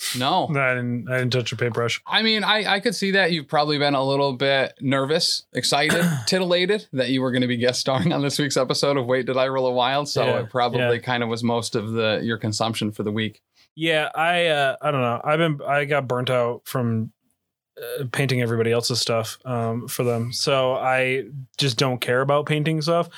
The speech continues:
Speaker 2: I had a weird thing happen with my lizard where I put, like, a glaze. I get, it was more of a glaze than a wash. I, I guess now I, something about it, but it sat on top of all the raised edges and none of it ran into the recesses.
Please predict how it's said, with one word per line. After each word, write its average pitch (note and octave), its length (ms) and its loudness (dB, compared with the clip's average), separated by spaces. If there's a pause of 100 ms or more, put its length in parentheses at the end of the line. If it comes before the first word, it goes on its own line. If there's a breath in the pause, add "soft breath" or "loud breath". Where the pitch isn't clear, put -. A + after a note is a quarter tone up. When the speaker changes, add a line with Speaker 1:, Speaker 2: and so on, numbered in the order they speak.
(280 loud breath)
Speaker 2:
I C4 40 2
had D#4 60 2
a E4+ 80 2
weird F3 220 0
thing E3+ 140 0
happen D#3 280 0
with D3+ 120 0
my B2+ 160 2
lizard F3 580 0 (400)
where C#3 440 0
I C3 200 0 (320)
put, F3 220 0
like, D3 200 0
a C3 60 2
glaze. B2 640 0 (760)
I C3+ 80 -4
get, D3 240 0
it D3+ 80 2
was D3 140 0
more C3 180 2
of D3+ 80 -2
a D3+ 60 2
glaze C#3 320 0
than B2+ 100 0
a A2+ 60 0
wash. A#2 320 0
I, B2 220 -2
I B2 40 -2
guess B2+ 220 -2
now A#2 240 0
I, A2 80 -2
something A2 340 -2
about C3+ 200 2
it, E3 100 -6 (520 loud breath)
but E3 100 0
it E3+ 60 0
sat G3+ 380 2
on F3+ 240 0
top F#3+ 520 0 (340)
of C#3+ 80 -2
all E3+ 100 4
the E3 100 2
raised D3+ 440 0
edges C#3 380 0
and C3+ 220 2
none D#3 140 2
of D#3+ 80 0
it E3 60 0
ran C#3+ 220 0
into C3+ 180 2
the B2+ 80 2
recesses. A#2 680 -2